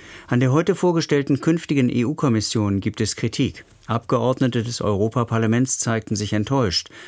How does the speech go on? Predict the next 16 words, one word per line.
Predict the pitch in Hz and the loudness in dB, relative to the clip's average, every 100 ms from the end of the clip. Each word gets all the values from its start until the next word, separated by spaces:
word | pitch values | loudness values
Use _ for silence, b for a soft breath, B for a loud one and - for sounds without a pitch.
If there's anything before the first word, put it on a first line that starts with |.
| B - | B -4
weil | 92 | -2
der | 90 90 87 | 0 0 0
rechte | 110 107 - | -2 -2 -2
italienische | 104 101 107 120 139 127 110 | -2 0 0 2 2 0 -2
Politiker | - 110 113 110 98 | 0 -2 0 -2 -2
Fitto | - 120 - 123 139 B B B - | -2 -2 0 0 -2 B B B -6
einer | 120 120 120 | 0 2 2
der | 117 | 0
Vizepräsidenten | - 165 - - 98 87 87 90 87 92 82 | -2 -4 -4 -4 -4 -4 -2 -2 -2 -4 -2
von | 101 87 | -2 -2
Kommissionspräsidentin | - 92 87 101 - 95 95 92 92 92 | -2 -2 -2 -2 -4 -4 -2 -2 -2 -2
von | 87 98 | -2 -2
der | 92 | -2
Leyen | 92 98 95 | 0 0 0
werden | 92 87 95 | 0 0 0
soll. | 101 92 | 0 -2